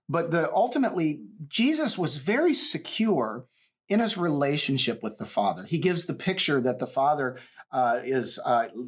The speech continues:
loved him and showed him things and led him and guided him. There was, there was never a lack of, of understanding of the love the Father had for him. There's never an understand-, a lack of,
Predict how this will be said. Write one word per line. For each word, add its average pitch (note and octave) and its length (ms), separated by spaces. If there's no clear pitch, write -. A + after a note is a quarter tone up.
loved D3+ 400
him C3+ 320
and G#2+ 120
showed C#3+ 380
him B2+ 220
things A#2 500
and A#2 300
led C3+ 220
him B2+ 260
and A2+ 160
guided B2 340
him. A#2+ 220
There A#2 100
was, A#2 240
there C3+ 100
was B2 240
never D3+ 380
a B2 60
lack C3+ 360
of, A2+ 280
of A2+ 340
understanding B2+ 580
of A2 80
the A2+ 100
love B2 300
the C3 80
Father B2+ 320
had A#2+ 300
for A#2 100
him. A2+ 300
There's G#2+ 160
never A#2+ 240
an A#2 40
understand-, A#2 460
a A2+ 60
lack A#2+ 340
of, G#2 160